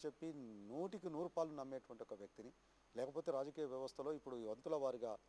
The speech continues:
ఇద్దరు వ్యక్తులు తమ చుట్టూ దింపుకుంటున్నారు రాజకీయాన్ని అంతా కూడా. ఇది మొత్తం పార్టీలు పక్కకు పెట్టేసినారు. ఇక రాజశేఖర రెడ్డి గారా, చంద్రబాబు నాయుడు గారా, ఎవరినో నిర్ణయించండి అని ప్రజల ముందు పెడుతున్నారు. వాళ్ళ వ్యక్తిగత సమస్యలే రాష్ట్ర సమస్యల కింద మార్చేసినారు.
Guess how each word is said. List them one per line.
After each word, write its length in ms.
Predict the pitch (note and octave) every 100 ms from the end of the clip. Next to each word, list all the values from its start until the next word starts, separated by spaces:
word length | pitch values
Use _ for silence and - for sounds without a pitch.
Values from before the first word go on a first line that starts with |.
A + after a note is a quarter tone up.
| - - -
ఇద్దరు 260 | A2+ C#3 C3+
వ్యక్తులు 500 | B2+ - F#3+ E3 C#3+ -
తమ 120 | D3
చుట్టూ 280 | D3 F3 F3+
దింపుకుంటున్నారు 520 | D#3+ - C3+ C3+ A2
రాజకీయాన్ని 420 | B2 B2+ B2+ G#2
అంతా 220 | G2 A2
కూడా. 160 | F#2 E2+ - - - -
ఇది 100 | A#2
మొత్తం 280 | A2+ B2 F3+
పార్టీలు 340 | D3+ D3 F3 E3
పక్కకు 280 | C3+ F3+
పెట్టేసినారు. 460 | D3+ D3 C3+ A#2+ G#2
ఇక 80 | F2 - - - - A2
రాజశేఖర 340 | A#2 D3+ D3+
రెడ్డి 180 | C#3+ C#3+
గారా, 180 | D3 F3+
చంద్రబాబు 420 | F3+ D#3+ D#3+ C#3+
నాయుడు 200 | C3+ A#2
గారా, 200 | A2 F#2 - A#2
ఎవరినో 320 | D3 E3+ E3
నిర్ణయించండి 560 | D3 D3+ D3+ C#3+ C3+
అని 100 | C3+
ప్రజల 260 | D3 B2 C3+
ముందు 200 | C3+ A#2
పెడుతున్నారు. 420 | G#2 - G2 F#2 - - - - -
వాళ్ళ 160 | G2+ C#3+
వ్యక్తిగత 420 | D3+ D#3 E3 E3+
సమస్యలే 560 | E3+ E3 E3+ - F#3 F3
రాష్ట్ర 480 | A#2+ A2+ C3+ D3+ F3
సమస్యల 400 | E3 D#3 - C#3+
కింద 180 | C#3+
మార్చేసినారు. 640 | C3 A#2 A2 A2+ - G2+